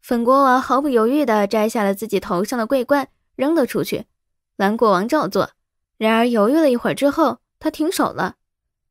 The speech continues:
粉国王气急败坏地过去抢，可真是太真实了！权力面前谈什么表面兄弟？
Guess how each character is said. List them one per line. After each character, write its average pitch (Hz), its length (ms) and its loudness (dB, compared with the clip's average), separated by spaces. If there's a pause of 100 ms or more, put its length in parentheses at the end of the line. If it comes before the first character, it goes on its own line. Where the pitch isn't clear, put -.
(120)
粉 226 240 0
国 247 140 6
王 220 220 2
气 247 180 -8
急 233 140 -4
败 247 160 0
坏 247 220 0
地 214 100 2
过 285 140 0
去 277 160 -4
抢， - 280 -8 (520)
可 - 180 -4
真 220 160 -4
是 233 140 -4
太 262 400 0
真 208 220 -2
实 - 160 -8
了！ 180 220 -8 (540)
权 247 240 0
力 311 140 2
面 262 180 0
前 226 380 -4
谈 254 260 -2
什 285 140 -4
么 320 100 2
表 254 200 2
面 180 180 -2
兄 165 180 -6
弟？ 139 180 -8